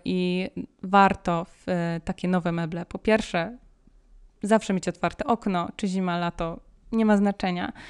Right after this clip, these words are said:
Mieć oczyszczacze powietrza z filtrami, które również, e, formaldehyd oczyszczają.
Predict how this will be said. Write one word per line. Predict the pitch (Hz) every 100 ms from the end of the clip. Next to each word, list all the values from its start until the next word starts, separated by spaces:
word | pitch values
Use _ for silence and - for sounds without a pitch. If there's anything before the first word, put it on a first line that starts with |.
| - - - -
Mieć | 233 240 -
oczyszczacze | 214 208 - 190 196
powietrza | - 175 185 180 - 180 180
z | -
filtrami, | 196 175 - 190 180 170
które | - 185 175 170 -
również, | 180 180 180 170 175 - 175
e, | 165
formaldehyd | - 170 165 170 160 170 -
oczyszczają. | - 180 - 170 175 208 294